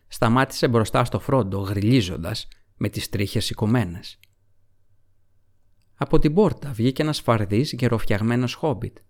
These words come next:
με στρόγγυλο κόκκινο πρόσωπο. «Ε, εσείς εκεί! Ποιοι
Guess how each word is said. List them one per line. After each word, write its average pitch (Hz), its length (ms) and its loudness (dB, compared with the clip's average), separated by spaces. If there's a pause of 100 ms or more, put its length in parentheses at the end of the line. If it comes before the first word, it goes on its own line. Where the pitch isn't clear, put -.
(120)
με - 140 -4
στρόγγυλο 113 580 0
κόκκινο 123 600 -2
πρόσωπο. - 540 2 (960)
«Ε, 160 280 4
εσείς 160 320 2
εκεί! 165 380 2 (600)
Ποιοι 247 180 0